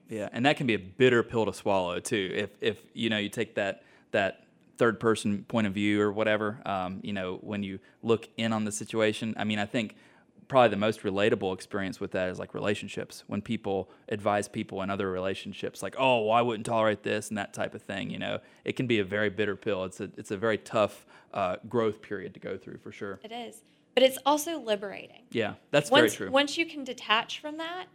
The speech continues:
Speaker 1: Mm-hmm.
Speaker 2: it is extremely liberating. There's things that have happened in the past couple months, and people are like,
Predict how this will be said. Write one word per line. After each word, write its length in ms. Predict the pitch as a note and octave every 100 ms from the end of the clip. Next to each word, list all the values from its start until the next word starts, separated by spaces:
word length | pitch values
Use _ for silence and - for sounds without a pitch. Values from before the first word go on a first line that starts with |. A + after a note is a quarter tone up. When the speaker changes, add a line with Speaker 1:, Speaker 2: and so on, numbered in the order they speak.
| C3
Speaker 1:
Mm-hmm. 180 | A2+ A#2 - _ -
Speaker 2:
it 100 | B3
is 160 | A#3+ A3+
extremely 1120 | A3 - - - - A#3+ B3+ B3 A#3+ G#3 G3 - G3+
liberating. 640 | G#3 G3 G3 - - F#3 - _ _ _ -
There's 220 | B3 B3+
things 240 | C#4 C4+ C4+
that 80 | A#3
have 80 | A#3
happened 380 | A3+ A#3 A3+
in 60 | A3
the 60 | G#3
past 360 | A3 A3 A3
couple 300 | - G#3 G#3+
months, 500 | G3+ G3 G#3 C4+ - -
and 100 | G#3+
people 240 | A#3 A3+
are 60 | G#3+
like, 180 | G3+